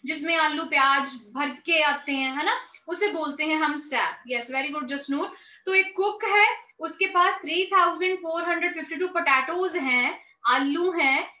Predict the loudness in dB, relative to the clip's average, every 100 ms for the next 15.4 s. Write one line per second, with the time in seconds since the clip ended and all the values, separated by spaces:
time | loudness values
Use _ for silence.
0 | -8 -8 -6 2 6 6 2 -6 -8 -10
1 | -10 -4 -2 -2 -4 -2 0 0 -2 -4
2 | -6 -8 -10 _ _ 0 2 4 2 0
3 | -2 -2 -6 -12 -14 -12 -4 0 0 2
4 | 2 2 0 2 2 2 -4 -6 -8 -6
5 | -4 -4 -4 -4 -2 0 0 2 0 0
6 | -2 -10 _ 2 4 6 6 4 2 2
7 | -2 2 4 4 0 -2 2 4 6 4
8 | 4 2 2 -4 -12 -12 -16 -10 2 2
9 | 2 -4 2 4 4 2 -2 -4 -2 0
10 | 0 0 -6 -6 -8 -10 _ -12 -2 0
11 | 2 0 0 -2 0 2 2 4 2 0
12 | -14 _ _ -6 0 0 0 0 2 2
13 | 2 4 4 2 -4 -2 0 0 -4 -8
14 | -6 -2 -2 -2 -6 -6 -8 -10 -4 -2
15 | -2 -4 -6 -8